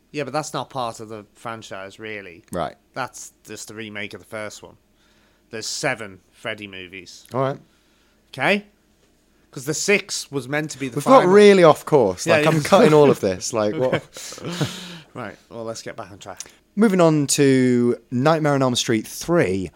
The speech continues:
Speaker 2: Dream Warriors.
Speaker 1: A very popular one.
Speaker 2: Yeah, to other people, not to me. I'm not, you know, I'm not a
Speaker 1: I, I, li-, I like it. I think it's great. <laughs> Um, it's, this was when, um, Wes Craven came back to the franchise. He, he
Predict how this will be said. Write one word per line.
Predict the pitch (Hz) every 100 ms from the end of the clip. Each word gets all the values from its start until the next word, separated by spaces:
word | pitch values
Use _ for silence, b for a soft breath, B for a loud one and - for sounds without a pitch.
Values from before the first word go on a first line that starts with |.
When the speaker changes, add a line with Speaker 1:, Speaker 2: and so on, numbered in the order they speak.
| b _ -
Speaker 2:
Dream | 123 110 123 135 120 98
Warriors. | 90 80 69 - - - - - _ _
Speaker 1:
A | 143
very | 139 190 196
popular | 196 196 202 165
one. | 110 87 - _ _
Speaker 2:
Yeah, | 95 113 104 78 - - - - _ _
to | - 135
other | 123 104
people, | 104 87 92
not | 113 131
to | -
me. | 82 -
I'm | 101 135
not, | - 165
you | 170
know, | 160
I'm | - 160 165
not | 127
a | 87 - _ _ _ _ _ _
Speaker 1:
I, | 117 - -
I, | 208
li-, | 208 240 -
I | 233
like | 285 302 294
it. | 339 - -
I | 202
think | 220
it's | 202 -
great. | 202 220 247 -
<laughs> | b b b 175
Um, | 170 165 160 160
it's, | 165 147 -
this | 190 202
was | - 170
when, | 156 175 170 170 170 -
um, | 151 147 143 143 143 139 156 156 -
Wes | 151 165
Craven | - 180 170 170 165
came | 165 139
back | 147 156 -
to | -
the | 156
franchise. | - 156 147 156 156 147
He, | 147 147
he | 135 - 143